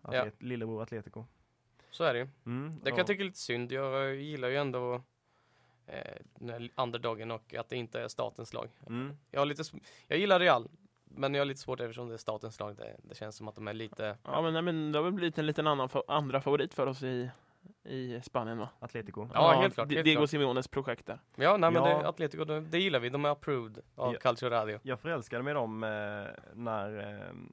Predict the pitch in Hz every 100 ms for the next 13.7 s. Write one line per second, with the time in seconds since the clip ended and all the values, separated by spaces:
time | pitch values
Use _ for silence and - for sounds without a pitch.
0 | - - 117 113 123 107 - 135 117 110
1 | 110 113 107 113 110 147 156 113 127 -
2 | _ - - _ - _ - - - 127
3 | 113 - 170 107 120 117 117 117 95 104
4 | _ - 117 117 107 120 131 120 131 123
5 | 117 117 117 120 117 107 113 104 104 101
6 | 120 143 - 117 120 110 110 123 113 110
7 | 107 143 170 180 180 165 117 120 - _
8 | _ 110 104 98 107 - - - 110 107
9 | 104 101 - 104 98 117 107 95 98 101
10 | 101 107 107 107 104 - 107 101 104 104
11 | 101 101 98 98 104 104 - - 110 107
12 | 107 110 107 - 113 110 - 101 101 101
13 | 92 98 101 101 107 95 -